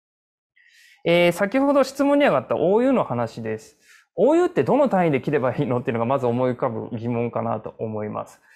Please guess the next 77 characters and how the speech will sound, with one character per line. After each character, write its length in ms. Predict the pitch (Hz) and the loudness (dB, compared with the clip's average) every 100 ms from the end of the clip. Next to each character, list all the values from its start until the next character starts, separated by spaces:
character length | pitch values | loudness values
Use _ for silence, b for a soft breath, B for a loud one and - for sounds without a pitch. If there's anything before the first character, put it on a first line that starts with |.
| b - | b -2
え 160 | 139 | 0
ー、 40 | 156 | 0
ま 100 | 226 | 0
あ、 20 | |
い 80 | 254 | 2
ろ 160 | 320 | 2
い 20 | |
ろ 120 | 339 330 | 2 0
観 260 | 330 330 | 0 0
点 240 | 233 135 160 | 0 0 0
あ 60 | |
る 100 | 185 | 0
ん 80 | 151 | 0
で 80 | 117 | -2
す 80 | - | -4
け 80 | |
ど 120 | 117 131 | -4 -2
も、 240 | 185 160 | 0 0
今 260 | - 330 339 | 2 0 2
回 180 | 311 | 2
の 60 | 220 | 4
よ 80 | 170 | 2
う 20 | |
な 80 | 127 | 0
コ 220 | - 240 | 0 0
ン 100 | 277 | 2
ト 100 | 285 | 4
ロ 100 | 285 | 4
ー 80 | 285 | 4
ル 20 | |
タ 160 | 277 294 | 2 4
ワ 140 | 254 | 4
ー 20 | |
の 100 | 151 | 2
利 140 | 120 123 | 0 0
用 160 | 131 | 2
で 100 | 131 | 2
あ 80 | 139 | 2
っ 140 | 147 | 0
た 100 | - | -4
り、 300 | 113 147 135 | -2 0 -2
セ 160 | - 160 | -4 -6
キ 80 | 254 | -2
ュ 40 | |
リ 120 | 269 | -2
テ 100 | 269 | 0
ィ 60 | 277 | 0
観 240 | 277 285 | 2 0
点 180 | 277 208 | 2 2
で 80 | 170 | 2
言 120 | 170 | 0
う 40 | 175 | 0
と、 260 | 277 147 | 0 0
ど 140 | 170 277 | 2 2
の 140 | 285 | 2
単 340 | 262 240 226 | 2 2 2
位 80 | 202 | 2
で 300 | 254 220 - | 2 2 0
ガ 220 | - 220 | 0 2
ー 20 | 240 | 4
ド 100 | 262 | 4
レ 140 | 269 | 2
ー 20 | |
ル 80 | 202 | 2
で 100 | 110 | -2
す 120 | - | -4
ね、 180 | 123 135 | -4 -4
ル 120 | 160 | -2
ー 20 | 180 | -2
ル 80 | |
を 20 | 127 | 0
設 200 | 139 135 | -4 -4
定 180 | 156 147 | -4 -4
し 120 | - | -2
た 100 | 185 | -2
い 60 | |
か 200 | 180 120 | 0 -4